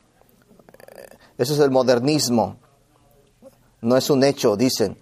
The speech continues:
Esa es la creencia modernista sobre el conocimiento y verdad. La ciencia es el árbitro final de lo que es verdad y seguro. Y por cierto, aunque se llama modernismo,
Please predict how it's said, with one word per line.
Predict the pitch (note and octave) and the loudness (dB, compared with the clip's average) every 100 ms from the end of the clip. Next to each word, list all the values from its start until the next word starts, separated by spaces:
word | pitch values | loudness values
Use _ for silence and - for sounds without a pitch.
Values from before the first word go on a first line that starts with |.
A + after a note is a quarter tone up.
| _ _ - | _ _ -4
Esa | D#3+ | -2
es | |
la | C#3+ | 0
creencia | C3 C3 D#3 - C3+ | 2 2 0 0 0
modernista | A#2 A#2 A#2+ D3 - B2 | 2 2 0 0 -2 0
sobre | B2 A#2+ | 0 0
el | |
conocimiento | A#2+ A#2+ B2+ C#3 C3+ | 0 0 0 0 0
y | |
verdad. | A2+ B2 B2 | 2 2 2
La | D3+ A#2 | 0 0
ciencia | D#3 D#3 D#3 | 0 0 0
es | D3 D#3 | 0 0
el | C3 | 2
árbitro | C3+ C#3+ C3 | 2 0 -2
final | - C3 C3 C#3 C3+ | -2 0 2 2 2
de | C3 | 2
lo | A#2 | 2
que | B2+ | 0
es | A#2+ | 2
verdad | B2 B2+ | 2 2
y | B2 | 2
seguro. | C3 C3+ C#3 | 0 4 2
Y | - | 2
por | B2 | 0
cierto, | - G3 A2 - _ - - - | 0 0 -2 -6 _ -20 -20 -2
aunque | B2 C3 C#3+ | 0 0 0
se | |
llama | D3+ D#3+ | 2 2
modernismo, | D3+ C#3 D3 D3 F#3 G3 | 2 0 0 0 -2 -2